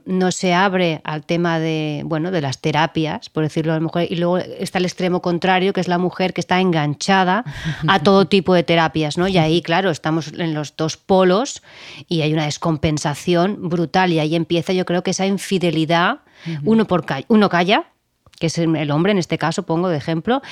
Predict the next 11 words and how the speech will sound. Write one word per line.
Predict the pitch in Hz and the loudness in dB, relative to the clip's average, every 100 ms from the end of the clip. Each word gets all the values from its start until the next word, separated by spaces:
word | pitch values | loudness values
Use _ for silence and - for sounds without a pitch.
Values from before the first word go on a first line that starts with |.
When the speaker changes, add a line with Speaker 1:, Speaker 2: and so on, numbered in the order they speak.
| - - | -14 -4
Speaker 1:
y | 185 | 0
la | 170 | 2
mujer | 170 156 175 180 _ _ - - - | 0 0 -2 -2 _ _ -20 -20 0
calla | 214 190 196 208 | 2 4 4 2
también | 208 208 214 302 - - - _ | 2 2 2 0 -4 -14 -20 _
por | 190 | -2
el | 185 | 0
hecho | 180 208 | 0 2
de | 202 | 2
no | 190 | 4
decir | 190 190 - 208 254 | 2 0 0 0 0